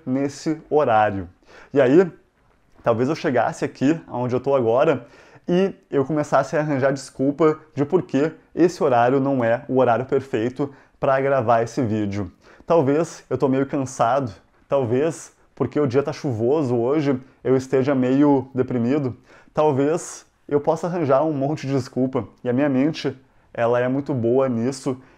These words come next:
em me manter na zona de conforto. E aí, eu posso usar o cinco, quatro, três, dois, um,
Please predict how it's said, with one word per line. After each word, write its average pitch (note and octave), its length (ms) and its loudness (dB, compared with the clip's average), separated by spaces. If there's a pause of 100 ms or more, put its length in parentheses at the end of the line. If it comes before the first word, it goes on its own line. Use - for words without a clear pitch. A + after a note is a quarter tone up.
(160)
em B2+ 140 2
me C3 140 2
manter C#3 640 0
na B2+ 160 -4
zona B2 320 -2
de A2 80 -10
conforto. A#2+ 760 -2 (320)
E C3 80 4
aí, B2+ 320 4 (440)
eu A#2+ 60 -2
posso C3 220 0
usar E3 460 2
o C3 80 -8
cinco, D3+ 480 -2
quatro, B2+ 500 0
três, B2 540 -2
dois, A#2+ 540 0 (100)
um, G#3 260 2